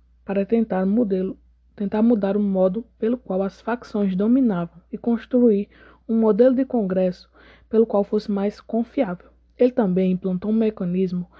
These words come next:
ao qual deu o nome de Política dos Estados, pelo qual existia um entendimento entre o presidente e os governadores dos estados. Como o próprio José Murilo de Carvalho cita, a ideia era simples e realista, e tomou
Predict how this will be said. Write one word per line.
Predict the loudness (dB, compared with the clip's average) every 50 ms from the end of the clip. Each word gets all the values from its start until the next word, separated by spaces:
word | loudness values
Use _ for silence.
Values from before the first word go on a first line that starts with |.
| -20 -20 -20 -20 -12 -8
ao | -6 -4
qual | 0 2 2 4
deu | 4 4 4
o | 4
nome | 2 0 -2 -2 -4
de | -4
Política | -6 -6 -4 -2 -2 -2 -2 -2 -4 -2
dos | -2 -2 -4 -4
Estados, | -6 -14 -14 -12 -12 -10 -12 -12 -14 -18 -20 _ _ _ _ _ _ _ _ _ _ _ _
pelo | 2 4 4 4
qual | 2 0 0 0 2 2
existia | 2 2 2 0 -2 -2 -4 -4
um | -4
entendimento | -4 -2 0 2 2 4 4 4 4 2 0 -2 -6 -10 _ -6
entre | -4 -4 -4 -4 -4
o | -6 -6 -8 -20 -20 _ _ _
presidente | -8 -6 -6 -6 -6 -6 -4 -2 -2 -2 -2 -4 -8 _ -4
e | -2
os | 0 4
governadores | 4 4 4 2 2 0 0 0 0 2 2 2 2
dos | 2 2 2 2
estados. | 2 0 -2 -6 -12 -12 -14 -16 -18 -20 _ _ _ -20 -20 -20 -20 -10
Como | -2 2 4 4
o | 6
próprio | 6 4 2 2 4 2 2 4
José | 4 4 4 4 2 2
Murilo | 2 4 4 4 4 4 2 2 -2 -2
de | -4 -6 -6
Carvalho | -6 -4 -4 -4 -4 -2 -2 -2 -2
cita, | -4 -6 -6 -6 -6 -6 -8 -14 -20 _ _ _ _ -6
a | -4 -2
ideia | 0 2 2 2 2
era | 2 0 -2
simples | -4 -4 0 2 2 2 2 0 -4 -6 -6 _ -4
e | -2
realista, | -2 0 0 2 2 2 2 0 -4 -10 -20 _ _ _ _ -20 -20 -14 -10 -8
e | -4
tomou | 0 0 2 2 4 4 4 4 2 0 -4